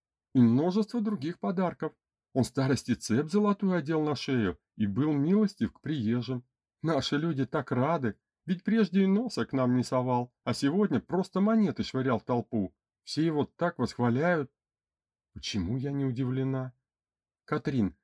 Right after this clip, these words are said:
немедленно одевай платье мамино с красной каймой и повяжи волосы лентой, и ещё мои бусы. Мы идём на праздник. Умоляю, ты должна это видеть. А вы?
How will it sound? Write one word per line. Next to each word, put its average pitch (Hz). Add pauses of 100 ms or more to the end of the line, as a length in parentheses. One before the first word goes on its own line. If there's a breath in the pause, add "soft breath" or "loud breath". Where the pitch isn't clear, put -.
(180)
немедленно 156
одевай 131
платье 202
мамино 123
с -
красной 123
каймой 127 (120)
и 113
повяжи 151
волосы 160
лентой, 139 (200)
и 131
ещё 220
мои 214
бусы. 123 (220)
Мы 160
идём 208
на 214
праздник. 147 (380)
Умоляю, 151 (180)
ты 185
должна 196
это 123
видеть. 95 (540)
А 214
вы? 139